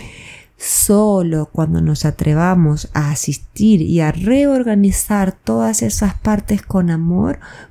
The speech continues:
podremos brillar fuertemente de dentro hacia afuera y podremos tomar las acciones necesarias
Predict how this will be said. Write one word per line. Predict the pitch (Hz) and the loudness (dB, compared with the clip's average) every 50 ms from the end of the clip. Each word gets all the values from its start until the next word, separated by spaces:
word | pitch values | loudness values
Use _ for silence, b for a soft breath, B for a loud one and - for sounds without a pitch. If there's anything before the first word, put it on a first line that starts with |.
| - - | -6 0
podremos | 208 190 175 180 185 196 190 190 196 185 170 | 2 2 2 2 2 2 2 2 2 0 -2
brillar | 180 170 170 170 170 185 196 196 196 196 B B B B B | -2 -4 -2 -4 -2 -2 -2 -2 -2 -4 B B B B B
fuertemente | - - - - - - 262 285 311 311 311 - - 226 208 202 208 208 208 214 208 - - - - b b b b _ | -16 -4 0 0 0 2 2 0 0 -2 -4 -4 -2 0 0 2 2 2 0 -2 -4 -6 -8 -8 -8 b b b b _
de | 175 170 165 160 156 | -2 0 2 2 2
dentro | 156 175 185 196 196 - - - 214 214 - _ - - | 2 0 0 0 0 -2 -4 -6 -6 -6 -8 _ -16 -12
hacia | - 160 - - - 165 156 | -10 -10 -8 -8 -6 -6 -6
afuera | 147 - - - 170 160 151 147 147 143 B B B 240 B - | -6 -8 -8 -6 -4 -4 -4 -4 -4 -6 B B B -14 B 0
y | 226 214 | 2 2
podremos | 220 - 196 190 202 214 226 226 240 226 - - | 4 2 2 2 4 2 2 0 0 0 -2 -2
tomar | 214 196 190 190 180 175 | 0 0 0 0 0 0
las | 165 165 151 - - | -2 -4 -4 -4 -6
acciones | 165 - - - 208 202 208 214 214 196 202 | -6 -8 -6 -4 -2 0 2 0 0 0 -2
necesarias | 196 175 170 - - 156 151 - - - 214 233 262 277 254 214 180 160 156 156 - - - | -2 -2 -4 -4 -6 -6 -6 -6 -6 -6 -4 -4 -4 -4 -6 -6 -4 -4 -6 -6 -10 -12 -16